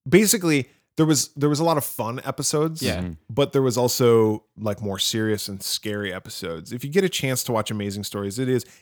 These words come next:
Speaker 1: it's the anthology type
Speaker 3: Overall,
Speaker 1: series.
Speaker 3: it's very
Speaker 2: It was good, yeah.
Speaker 3: suspenseful.
Speaker 1: Um,
Speaker 2: No,
Speaker 1: it's
Speaker 2: uh,
Speaker 1: just
Speaker 2: well, some
Speaker 1: weird
Speaker 2: of it.
Speaker 1: shit.
Speaker 2: Yeah.
Speaker 3: Mm.
Speaker 1: It's just weird shit. Um,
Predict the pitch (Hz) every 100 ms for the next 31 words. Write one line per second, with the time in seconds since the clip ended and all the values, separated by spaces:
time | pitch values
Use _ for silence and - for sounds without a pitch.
0 | - 156 - 160 143 127 110 113 107 110
1 | - 104 - _ - 107 101 98 95 95
2 | 139 101 101 113 110 117 113 92 95 -
3 | 92 92 - 240 247 240 240 226 - _
4 | _ _ _ _ - 214 226 220 220 -
5 | 247 151 135 240 175 113 113 107 135 _
6 | 113 85 87 82 78 160 180 131 113 107
7 | - 107 101 - 123 113